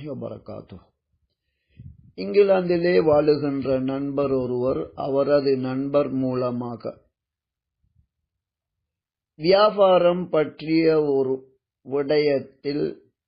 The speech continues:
இஸ்லாமிய தீர்வு வழிகாட்டல்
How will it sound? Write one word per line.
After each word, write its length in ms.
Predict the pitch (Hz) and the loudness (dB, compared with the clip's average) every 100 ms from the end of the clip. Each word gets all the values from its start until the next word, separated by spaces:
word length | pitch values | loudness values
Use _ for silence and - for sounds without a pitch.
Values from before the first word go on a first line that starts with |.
| _ _ _ _ | _ _ _ _
இஸ்லாமிய 580 | - 147 151 151 151 147 143 - - | 0 2 2 -2 -4 -4 -6 -10 -8
தீர்வு 440 | 143 147 143 143 - _ _ _ _ _ _ _ _ _ _ _ _ | -4 -2 -2 -4 -8 _ _ _ _ _ _ _ _ _ _ _ _
வழிகாட்டல் 800 | 139 160 175 165 147 135 143 139 | -2 0 2 4 2 2 -2 -4